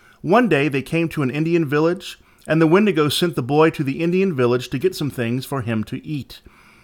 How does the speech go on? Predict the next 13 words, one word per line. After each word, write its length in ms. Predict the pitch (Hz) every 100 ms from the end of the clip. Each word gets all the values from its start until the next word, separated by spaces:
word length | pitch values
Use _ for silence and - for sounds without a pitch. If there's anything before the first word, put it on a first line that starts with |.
| _ - _
He 120 | 180
just 240 | 180 180
gave 200 | 175 175
the 60 | 160
boy 340 | 147 147 139
so 180 | 131 165
much 220 | 151 123
time 220 | - 143 127
to 80 |
go 140 | 120 127
there 180 | 123 113
and 120 | 110
back. 340 | 110 110 -